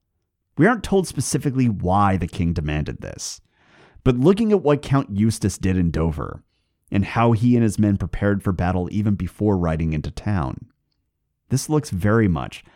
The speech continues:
like an intentional raid on Godwin's lands. And then when it went bad, the king seemed to be telling Godwin to finish the job for Eustace.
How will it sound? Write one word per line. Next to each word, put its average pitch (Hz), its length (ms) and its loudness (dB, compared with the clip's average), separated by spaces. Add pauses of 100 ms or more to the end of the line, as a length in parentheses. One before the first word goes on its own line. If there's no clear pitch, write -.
(140)
like 90 180 0
an 90 60 0
intentional 92 540 0
raid 80 300 0
on 82 140 -2
Godwin's 76 480 -4
lands. - 560 -6 (800)
And 82 140 0
then 95 220 2
when 90 140 2
it 85 60 0
went 85 300 -2
bad, 69 560 0 (600)
the 95 80 -4
king 123 300 4
seemed 113 240 2
to 98 60 -2
be 95 100 0
telling 92 300 0
Godwin 82 420 -2
to 80 100 -4
finish 85 460 -2
the 82 120 -4
job 73 320 -4
for 73 100 -6
Eustace. 73 640 -6